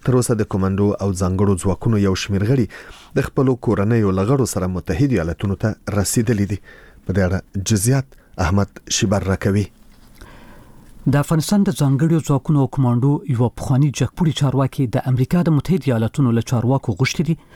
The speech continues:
Speaker 2: چې د دې ځواکونو پاتې غړي له افغانستانه وباسي او په دې ډول د بشري ناورین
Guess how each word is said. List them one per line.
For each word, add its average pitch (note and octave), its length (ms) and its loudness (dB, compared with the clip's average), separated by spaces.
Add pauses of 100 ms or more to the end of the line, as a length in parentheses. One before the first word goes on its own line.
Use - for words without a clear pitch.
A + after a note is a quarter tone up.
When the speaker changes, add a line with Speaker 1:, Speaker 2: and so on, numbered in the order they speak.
(180)
Speaker 2:
چې D#3 140 0
د - 20 0 (100)
دې D#3 180 2
ځواکونو C#3+ 440 0
پاتې C#3 280 0
غړي B2 180 2
له G#2+ 100 0
افغانستانه A2 540 0
وباسي E3+ 400 2
او C3 60 0
په B2 160 -2
دې C3+ 160 4
ډول D#3 140 0 (760)
د G#2+ 120 0
بشري D3 400 2
ناورین A#2 320 2